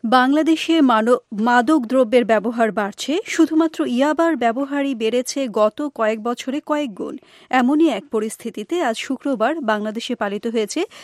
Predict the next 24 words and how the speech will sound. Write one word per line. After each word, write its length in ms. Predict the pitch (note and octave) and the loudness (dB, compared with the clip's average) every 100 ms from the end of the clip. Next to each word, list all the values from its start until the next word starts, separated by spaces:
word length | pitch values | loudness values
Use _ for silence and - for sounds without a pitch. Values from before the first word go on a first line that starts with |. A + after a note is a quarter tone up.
| - | -16
জাতিসংঘ 720 | G3+ A#3+ A#3+ E4 - D#4+ D#4 | -2 -2 -2 -6 2 2 2
ঘোষিত 420 | C#4+ B3 - C4 C4+ | -2 -4 -6 -6 -4
আন্তর্জাতিক 840 | B3 G#3+ G#3+ C4 A#3+ B3 A#3+ B3+ - | -2 -4 -6 -6 -6 -6 -6 -10 -8
মাদক 340 | G3+ F#3+ A3+ | -6 -4 -4
বিরোধী 460 | G#3 F#3+ F3+ E3+ G#3 | -6 -8 -10 -12 -10
দিবস। 460 | F#3+ - - - _ - - - | -8 -8 -8 -12 _ -20 -20 -18
সরকারি 540 | - C#4 C4 E4 E4 E4 | -6 -4 -4 -6 -4 -4
ও 80 | |
বেসরকারি 560 | A3+ A3+ - B3 B3+ B3 | -4 -6 -6 -6 -6 -8
সংগঠনগুলো 760 | - G3 F3+ F#3+ G#3 G#3 A#3+ E4 | -8 -10 -10 -10 -10 -8 -4 -4
দিবসটি 420 | B3 G#3+ - A#3 | -4 -8 -8 -10
পালন 340 | G#3 G3+ G#3 | -8 -8 -10
করেছে। 480 | F#3 - - - - - - - _ | -10 -12 -10 -10 -10 -12 -20 -20 _
বাংলাদেশে 680 | B3+ B3+ C#4+ E4 D4+ B3+ E4 | -2 0 0 -2 -4 -2 0
মাদক 420 | B3 G#3 G#3 C#4+ | 0 0 -2 -6
চোরাচালান 640 | - A3+ G#3+ - G#3+ C#4+ D#4+ | -6 -4 -4 -4 -6 -2 -2
এবং 300 | A#3+ B3 B3 | -2 -4 -6
এর 60 | |
ক্ষতিকর 500 | - - B3 C4+ B3+ | -8 -10 -8 -4 -4
দিকগুলো 460 | G3 G3+ F#3 A#3 A#3 | -4 -10 -8 -4 -2
নিয়ে 340 | A3+ A#3 A#3+ | -2 -4 -4
এ 60 | G3 | -8
প্রতিবেদনটি 680 | - G3+ A3 G#3+ A3 G#3 A#3 | -8 -8 -6 -6 -6 -8 -6
পাঠিয়েছেন 600 | G#3+ - B3+ B3 A#3+ | -8 -6 -10 -6 -4